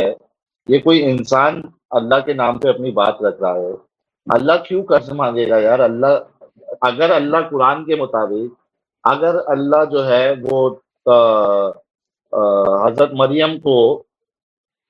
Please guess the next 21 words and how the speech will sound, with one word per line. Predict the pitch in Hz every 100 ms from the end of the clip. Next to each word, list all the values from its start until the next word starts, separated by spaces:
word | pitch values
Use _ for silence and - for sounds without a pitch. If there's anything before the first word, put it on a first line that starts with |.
| -
ایسے | 131 139 180
پھل | 185 170 156
دے | 160
سکتا | 160 131 135
ہے | 123 131
جو | 123 131 131
کہ |
وہ | 139 135 135 135 -
وہاں | 117 117 135
موسم | 120 113 123 135
بھی | 143 135
نہیں | 107 98 98
ہے، | 101 - _ _ _ _ _
اور | 117 127
پھر | 135 156 147 123
دسترخوان | 127 - 151 147 151 147
اتار | 127 135 131
سکتا | 131 -
ہے | 120
آسمان | 107 101 - 101 98
پہ، | -